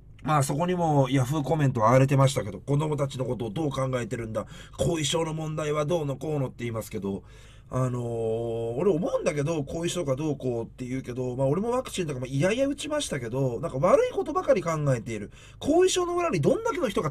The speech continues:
助かったんだってことを考えてあげてほしい。うん。日本もそうだし、世界もそうだけど、確かに亡くなる人や後遺症が出る人もいる。その裏で何倍も何十倍もの人たちが救われてるんですよ。だったら救われてる方向に目を向けて明るくいかないと、いつまでもこ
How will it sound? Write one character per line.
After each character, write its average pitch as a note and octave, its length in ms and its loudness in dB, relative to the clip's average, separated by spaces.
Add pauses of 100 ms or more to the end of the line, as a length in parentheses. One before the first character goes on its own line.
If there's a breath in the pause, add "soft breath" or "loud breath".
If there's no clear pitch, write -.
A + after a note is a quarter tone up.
助 - 140 -4
か C#4+ 80 2
っ - 60 -8
た E3 120 4
ん C#3 80 6
だ D#3+ 100 6
っ E3+ 40 -4
て C#3+ 100 -4
こ A2+ 100 -2
と B2 100 -2
を A2+ 60 -6
考 C#4+ 200 2 (100)
え F3 60 6
て A#3 60 4
あ F#3+ 40 6
げ D3+ 80 0
て B2+ 60 0
ほ A2 100 -2
し - 180 -10
い。 - 80 -14 (800 soft breath)
う C3 80 8
ん。 A2 260 4 (240)
日 C#3 80 8
本 F3 200 8
も C#3+ 100 4
そ F3 180 0
う - 20 2
だ C#3 80 4
し、 C3 60 -2
世 G3 120 6
界 D#3+ 200 6
も A#2+ 120 2
そ E3+ 140 0
う D3 40 2
だ C3+ 80 4
け A2+ 60 -2
ど、 G#2+ 60 -4
確 A3+ 240 2
か F#3 100 4
に C3 60 4
亡 C3 120 2
く F#3 100 0
な G3 120 6
る G3 60 2
人 F#3+ 160 2
や C#3+ 60 6
後 E3+ 220 -2
遺 - 20 -2
症 F#3 80 -2
が D#3 100 0
出 F#3+ 120 8
る E3+ 80 4
人 F3 180 2
も C3+ 160 6
い B2 40 6
る。 B2 120 4 (220 loud breath)
そ - 160 0
の B3+ 120 6
裏 C4+ 160 10
で G#3 80 2
何 G3+ 320 4
倍 D#4+ 160 0
も D4 100 -2
何 A3+ 260 2
十 D#4+ 160 -4
倍 F4 180 0
も F4+ 100 -2
の F4+ 80 -4
人 F4+ 120 -6
た D#4+ 100 -2
ち - 80 -6
が G#3 80 -4
救 - 260 0
わ C#4 100 10
れ D4 80 -2
て A#3 120 0
る E3 80 2
ん C3 40 0
で G#2+ 40 -6
す - 120 -8
よ。 G2+ 120 -6 (320 loud breath)
だ D4+ 120 6
っ - 40 -4
た C#4+ 100 -2
ら G3 80 4
救 - 240 0
わ D#4 80 6
れ E4 80 0
て C#4 100 -2
る F#3 100 2
方 G#3+ 260 2
向 C#4 180 2
に E3 80 2
目 E3 160 2
を G3 120 4
向 F#3+ 120 0
け - 140 -2
て C#3 260 2 (140)
明 A#3 100 2
る C4+ 80 0
く C#4+ 100 -6
い C4 60 -8
か D4 160 4
な D4+ 100 0
い D#3+ 120 0
と、 C#3+ 160 0 (220 loud breath)
い C#3+ 100 0
つ B3 160 -2
ま G#3+ 140 0
で - 80 0
も C#4 140 -2
こ F3+ 340 0